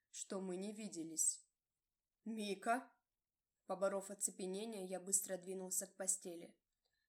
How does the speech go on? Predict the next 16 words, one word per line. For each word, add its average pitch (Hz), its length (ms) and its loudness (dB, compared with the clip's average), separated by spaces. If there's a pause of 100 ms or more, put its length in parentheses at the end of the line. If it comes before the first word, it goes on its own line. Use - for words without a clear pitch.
тревожно 190 580 -2
оглядывая 185 580 -4
ее 180 280 -6
на 180 120 -6
наличие 180 500 -4
травмы. 175 520 -8 (500)
Мой 180 180 -4
голос 185 400 0
показался 185 640 -2
мне 185 260 -6 (160)
карканьем 185 640 -2
из-за 175 540 -4
дефицита 190 640 -6
воздуха 185 520 -6
в 185 80 -10
легких. 185 540 -8